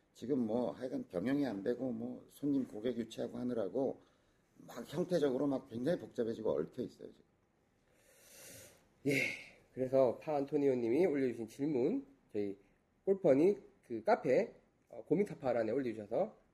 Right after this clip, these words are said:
Speaker 2: 같이 한번 이야기를 해봤습니다. 자, 오늘
Speaker 1: 방청객 중에 뭐 질문 없으세요? 질문,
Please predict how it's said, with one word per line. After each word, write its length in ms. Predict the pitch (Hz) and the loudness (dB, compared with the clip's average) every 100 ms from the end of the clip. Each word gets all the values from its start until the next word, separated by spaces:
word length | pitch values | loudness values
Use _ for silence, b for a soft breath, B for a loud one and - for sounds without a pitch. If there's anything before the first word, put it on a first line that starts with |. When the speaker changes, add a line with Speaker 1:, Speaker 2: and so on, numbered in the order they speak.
| _ - | _ -20
Speaker 2:
같이 200 | - 113 | -8 -6
한번 180 | 101 | -4
이야기를 280 | 107 107 98 | -4 -4 -6
해봤습니다. 600 | 110 101 104 - 104 - - - B B B B B - | -10 -12 -14 -18 -20 -12 -10 -8 B B B B B 2
자, 440 | 190 180 - - | 6 6 4 -2
오늘 140 | 175 214 | 8 12
Speaker 1:
방청객 360 | 196 180 151 | 12 12 8
중에 220 | 127 123 110 | 4 2 2
뭐 140 | 104 | 0
질문 340 | - 127 147 | 0 2 4
없으세요? 400 | 107 - 98 117 - _ _ _ _ _ _ _ _ _ _ | 2 0 -6 -6 -8 _ _ _ _ _ _ _ _ _ _
질문, 260 | - 90 | -14 -12